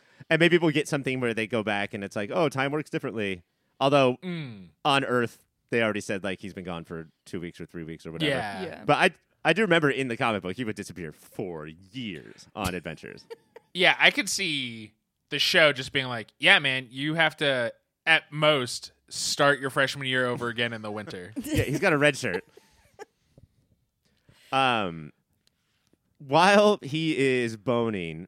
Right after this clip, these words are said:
Speaker 1: Paul F, Pop Filter Hall of Famer Paul F Tompkins doesn't want us to see any of that.
Speaker 2: Right.
Speaker 1: So he takes us to space and gives us, uh, Alan the Alien and what he's doing after season one, basically.
Speaker 2: And before.
Speaker 1: And
Speaker 2: We see the
Speaker 1: before.
Speaker 2: origin.
Speaker 1: Um,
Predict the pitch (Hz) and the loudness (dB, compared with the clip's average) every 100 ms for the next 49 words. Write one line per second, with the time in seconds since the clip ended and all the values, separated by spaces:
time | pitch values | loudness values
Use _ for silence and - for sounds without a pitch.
0 | _ - 143 190 165 - 190 214 220 156 | _ -2 2 2 0 2 0 2 0 2
1 | 165 160 147 135 117 135 127 - 139 123 | 2 0 -2 -4 -2 0 -2 -2 -4 -4
2 | 113 95 90 113 104 107 101 - 98 165 | -8 -12 -10 -10 -8 -8 -8 -10 -12 -6
3 | 160 107 92 85 76 80 78 - _ 143 | -4 -4 -6 -8 -10 -10 -10 -12 _ -4
4 | 147 117 104 - - 139 139 156 165 147 | -2 -2 -6 -12 -2 0 0 -2 -4 -4
5 | 143 117 - 165 147 - 123 113 113 98 | -10 -12 -6 -4 -4 -6 -10 -8 -6 -6
6 | 104 101 98 - - _ _ 104 98 92 | -4 -4 -6 -10 -18 _ _ -8 -6 -6
7 | - 104 110 110 92 107 120 135 98 98 | -6 -4 -2 -4 -6 -6 -6 -6 -6 -8
8 | 104 104 107 98 92 90 _ _ - 101 | -8 -8 -6 -6 -8 -10 _ _ -6 -6
9 | 92 95 87 85 - - 110 90 87 90 | -6 -8 -8 -8 -12 -16 -14 -12 -10 -10
10 | 117 120 127 147 143 160 - _ _ - | -10 -8 -10 -10 -12 -12 -14 _ _ 2
11 | 196 240 147 190 233 73 - _ _ - | 2 4 -4 -2 -2 -2 -10 _ _ -2
12 | 127 110 151 165 143 151 170 208 120 82 | -2 0 2 4 6 6 6 4 0 -12
13 | - _ _ _ - - - 123 123 101 | -20 _ _ _ -20 -12 0 2 2 0
14 | 95 | -6